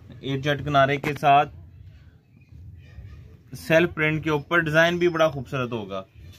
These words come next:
सेल्फ प्रिंट है ट्राउजर जो इसका है। तीन मीटर कमीज, ढाई मीटर शलवार और ढाई मीटर साथ में इसके दुपट्टा है। दुपट्टे का व्यू देखिएगा, दुपट्टे भी एक से एक बढ़ के डिजाइन,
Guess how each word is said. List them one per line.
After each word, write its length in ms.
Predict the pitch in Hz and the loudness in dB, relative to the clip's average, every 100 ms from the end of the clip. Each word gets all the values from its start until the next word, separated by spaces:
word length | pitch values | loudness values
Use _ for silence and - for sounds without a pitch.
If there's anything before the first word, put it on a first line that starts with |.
| - | -12
सेल्फ 240 | 160 165 | -8 -8
प्रिंट 320 | 165 165 170 165 | -6 -8 -4 -4
है 100 | 170 | -4
ट्राउजर 340 | 156 147 156 | -4 -4 -2
जो 140 | 156 160 | -4 -4
इसका 240 | 151 165 | -6 -4
है। 80 | 170 175 - - - - - - | -6 -6 -20 -20 -20 -20 -20 -16
तीन 240 | - 165 170 | -8 -4 -2
मीटर 320 | 170 160 175 170 | -4 -4 -6 -6
कमीज, 460 | 160 147 147 165 170 - - - - - - - - | -6 -4 -4 -4 -8 -12 -16 -20 -20 -20 -20 -20 -6
ढाई 200 | 156 160 | 0 0
मीटर 320 | 156 160 170 | 0 -4 -4
शलवार 600 | 170 180 156 151 151 165 170 | -4 -4 -2 2 2 2 -2
और 260 | 147 160 | -2 -4
ढाई 160 | 160 175 | -2 -4
मीटर 260 | 151 147 160 | -4 -6 -6
साथ 260 | 160 147 151 | -2 -4 -4
में 80 | |
इसके 240 | 151 - 170 | -10 -8 -10
दुपट्टा 440 | 147 123 120 - 131 | -6 -6 -6 -4 -2
है। 120 | 120 | -2
दुपट्टे 380 | 123 139 135 175 | -4 -6 -4 -4
का 120 | 175 | -2
व्यू 220 | 170 151 156 | -4 -4 -8
देखिएगा, 380 | 147 135 160 165 | -8 -6 -4 -4
दुपट्टे 420 | 165 190 185 214 | -2 -2 -2 -2
भी 220 | 202 208 202 | -2 -2 0
एक 180 | 196 - | 0 0
से 140 | 202 | -2
एक 160 | 190 - | -2 -2
बढ़ 120 | 175 | -4
के 140 | 170 196 | -2 -4
डिजाइन, 380 | 175 170 175 | -2 -4 -4